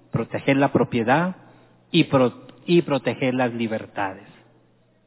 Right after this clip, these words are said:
Entonces, la función principal que nos muestra Romanos es recompensar el bien y castigar el mal. El gobierno civil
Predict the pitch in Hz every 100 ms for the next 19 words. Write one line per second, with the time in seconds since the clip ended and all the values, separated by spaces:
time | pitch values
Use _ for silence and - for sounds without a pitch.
0 | _ _ - 147 214 220 240 208 185 165
1 | 175 156 247 294 294 277 214 170 185 175
2 | 170 147 139 160 190 220 165 139 151 294
3 | 123 127 - - - - _ _ _ -
4 | 196 208 220 220 196 170 160 139 - 196
5 | 180 143 165 208 240 220 160 - 139 127
6 | 127 135 143 196 180 131 - - _ _
7 | _ _ _ _ _ _ - 170 180 208
8 | 262 294 302 - 226 170 202 147 156